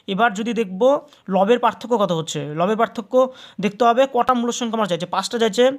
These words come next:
তাহলে পাঁচের থেকে কি অবশ্যই বড় লাগতে হবে, বড় রাখতে হবে তো। তাই এখানটা চার আর এখানে কত আসছিল? আট আসছিল।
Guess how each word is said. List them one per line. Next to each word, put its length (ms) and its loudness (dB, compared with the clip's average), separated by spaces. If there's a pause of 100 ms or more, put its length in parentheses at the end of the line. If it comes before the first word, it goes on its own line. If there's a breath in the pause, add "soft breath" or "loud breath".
(100)
তাহলে 160 -2
পাঁচের 300 -4
থেকে 200 -4
কি 100 0
অবশ্যই 300 0
বড় 200 2
লাগতে 260 0
হবে, 260 2 (320)
বড় 180 2
রাখতে 220 0
হবে 120 4
তো। 280 -4 (320 loud breath)
তাই 160 -4
এখানটা 220 -2
চার 280 0 (160)
আর 160 0
এখানে 200 -2
কত 120 -4
আসছিল? 260 -6
আট 240 -2
আসছিল। 420 -6